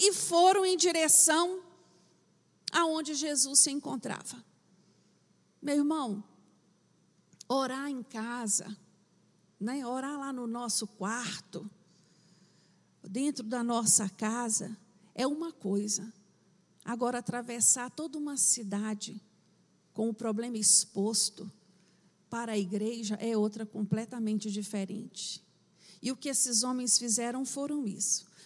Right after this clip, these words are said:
Colocaram esse amigo nas costas e cruzaram a cidade em direção à casa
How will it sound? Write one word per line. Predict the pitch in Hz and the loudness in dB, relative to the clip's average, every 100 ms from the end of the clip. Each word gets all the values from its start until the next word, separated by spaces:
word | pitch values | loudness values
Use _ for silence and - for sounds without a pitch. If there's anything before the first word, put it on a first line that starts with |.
| _ | _
Colocaram | 240 240 240 277 285 | -4 -4 -4 -6 -6
esse | 285 - | -2 -2
amigo | 254 233 285 320 | -2 -6 -6 -4
nas | 330 339 - | -4 2 2
costas | - 214 226 - - 233 - - - - | 2 -2 -2 -4 -2 -2 -2 -4 -20 -12
e | 269 | -10
cruzaram | - 269 247 208 226 233 233 | -8 -8 -4 -4 -4 -6 -6
a | 226 | -2
cidade | - 233 202 202 214 214 240 - | 0 0 -2 -2 -2 -2 -6 -6
em | 247 262 | -4 -2
direção | 247 254 233 214 - 269 | -2 -2 2 4 4 2
à | 277 | -4
casa | 262 - 214 220 208 208 | -8 -6 -4 -2 0 -2